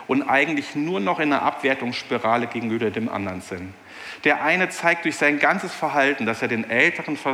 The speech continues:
Sohn für einen totalen okay hält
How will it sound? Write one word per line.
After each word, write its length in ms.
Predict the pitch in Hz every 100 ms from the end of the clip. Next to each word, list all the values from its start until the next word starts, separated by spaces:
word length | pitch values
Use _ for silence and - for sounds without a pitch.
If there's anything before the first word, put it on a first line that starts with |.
| 127
Sohn 320 | - 139 143
für 120 | 139 127
einen 80 |
totalen 680 | 117 123 - 135 139 135 123 - - - - - - - - - -
okay 360 | 107 - 147 165
hält 400 | 170 185 233